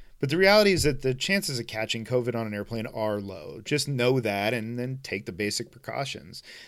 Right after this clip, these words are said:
Same stuff we've been talking about since this whole thing started. You know, do your social distancing when you can. Wear a mask. Bring sanitizer. Wash your hands when you can. Don't touch your face.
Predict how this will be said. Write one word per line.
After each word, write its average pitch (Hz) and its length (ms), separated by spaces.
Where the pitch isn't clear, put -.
Same 147 240
stuff 143 240
we've 143 100
been 131 120
talking 127 240
about 120 180
since 120 200
this 120 160
whole 123 180
thing 117 200
started. 117 520
You - 140
know, - 220
do 120 160
your 135 240
social 143 360
distancing 131 540
when 127 140
you 123 80
can. 120 560
Wear 113 200
a 123 40
mask. 123 580
Bring 127 220
sanitizer. 127 800
Wash 123 320
your 120 80
hands 127 320
when 139 80
you 131 80
can. 127 380
Don't 117 220
touch 131 240
your 110 60
face. 120 540